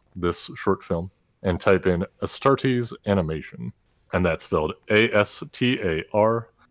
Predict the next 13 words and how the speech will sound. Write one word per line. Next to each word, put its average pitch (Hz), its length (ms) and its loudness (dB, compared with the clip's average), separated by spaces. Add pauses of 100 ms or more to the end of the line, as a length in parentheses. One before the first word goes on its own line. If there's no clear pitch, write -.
(140)
T 123 120 -2 (200)
E 98 120 -8
S - 440 -8 (160)
Animation. 73 640 -8 (180)
It's - 160 -2
only 156 160 8
thirteen 156 500 4
minutes 143 280 2
long, 135 360 0 (140)
but 95 320 0 (100)
for 95 240 0
a 78 40 0
fan-made 131 640 0